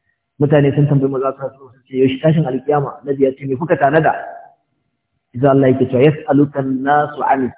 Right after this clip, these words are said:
sa'a. Qul innama ilmuha 'inda Allah. Wa ma yudrika la'alla sa'ata takunu qariba."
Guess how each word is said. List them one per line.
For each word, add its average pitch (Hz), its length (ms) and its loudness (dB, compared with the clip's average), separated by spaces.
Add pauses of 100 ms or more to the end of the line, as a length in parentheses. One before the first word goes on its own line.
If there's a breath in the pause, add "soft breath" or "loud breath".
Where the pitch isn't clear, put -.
sa'a. 110 400 -2 (840)
Qul 120 160 -2
innama 127 640 4
ilmuha 135 500 2
'inda 139 220 2
Allah. 147 300 2 (360)
Wa 117 80 -10
ma 139 140 2
yudrika 131 400 0
la'alla 131 340 -4
sa'ata 135 240 -18
takunu 135 320 -10
qariba." 135 380 -8